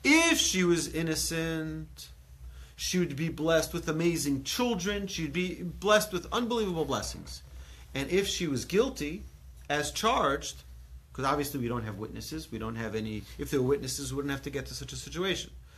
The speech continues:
But here we have no witnesses, just an, an allegation from her husband. So we don't know. And because,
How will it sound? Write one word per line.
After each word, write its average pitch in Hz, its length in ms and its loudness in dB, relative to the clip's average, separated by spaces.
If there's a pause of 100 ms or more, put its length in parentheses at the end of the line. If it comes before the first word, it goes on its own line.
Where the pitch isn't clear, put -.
But 127 120 -2
here 139 120 4
we 131 100 0
have 147 160 2
no 160 100 2
witnesses, 147 460 -4
just 127 240 -8
an, 123 160 -6
an 117 100 -6
allegation 131 580 -4
from 127 140 -8
her 143 80 0
husband. 165 300 -4 (320)
So 117 100 -8
we 120 80 0
don't 135 200 -2
know. 170 240 -2 (920)
And 127 140 -2
because, 147 920 2